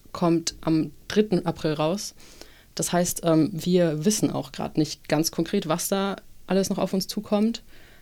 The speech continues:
Aber es ist sicher ähnlich wie auch dieses Semester schon gewesen. Also es werden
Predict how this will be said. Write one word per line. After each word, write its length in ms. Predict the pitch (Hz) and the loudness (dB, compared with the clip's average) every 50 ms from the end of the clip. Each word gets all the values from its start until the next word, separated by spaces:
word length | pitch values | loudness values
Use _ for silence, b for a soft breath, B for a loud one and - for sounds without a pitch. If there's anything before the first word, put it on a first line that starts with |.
| b b | b b
Aber 240 | - 165 160 156 - | 0 2 2 2 2
es 320 | 156 151 - - - - - - - - - - - _ - | 0 -2 -2 -4 -6 -8 -12 -18 -20 -20 -20 -20 -8 _ -2
ist 320 | 175 165 - - - - - - | 0 0 0 -2 -4 -6 -10 -14
sicher 360 | - 143 160 165 160 165 156 - - - - - - - - - - - - | -6 -4 -2 0 2 0 0 -2 -4 -18 -20 -20 -20 -20 -20 -20 -16 -2 2
ähnlich 640 | 180 190 190 190 180 165 165 165 160 - - 147 147 | 6 8 10 10 10 10 8 6 6 4 0 -6 -4
wie 320 | 156 160 156 160 165 - - - - - - - | -2 0 0 2 0 0 -2 -6 -20 -20 -10 -2
auch 400 | - 160 151 151 151 - - - | 0 2 2 2 0 -4 -8 -12
dieses 260 | - - 156 156 139 | -8 -4 -4 -2 0
Semester 300 | 156 143 143 143 - 147 | 2 2 2 2 0 -2
schon 120 | - - 151 | -2 0 0
gewesen. 520 | 147 139 143 143 143 143 143 143 139 139 185 | 0 0 0 0 2 2 2 2 2 0 -2
Also 340 | 156 147 143 143 143 143 165 | -4 -2 -2 -2 -2 -4 -4
es 180 | 156 - - - | -8 -10 -8 -4
werden 320 | - 147 143 143 139 - | 0 0 2 2 0 0